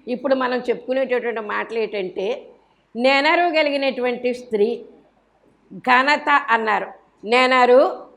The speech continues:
ఘనత మూడే అక్షరాలే ఉన్నాయి. నెనరు ఎవరి దగ్గర అయితే ఉందో ఆ స్త్రీ ఘనత పొందుతుందటండి. కనుక ప్రతి ఒక్కరము కూడా గమనించవలసినటువంటి పరిస్థితి.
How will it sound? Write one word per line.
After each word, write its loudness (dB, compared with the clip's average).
ఘనత 2
మూడే 4
అక్షరాలే 0
ఉన్నాయి. -4
నెనరు 4
ఎవరి 4
దగ్గర 0
అయితే 0
ఉందో -2
ఆ 4
స్త్రీ 2
ఘనత -4
పొందుతుందటండి. -8
కనుక 0
ప్రతి 0
ఒక్కరము -2
కూడా -2
గమనించవలసినటువంటి -4
పరిస్థితి. -6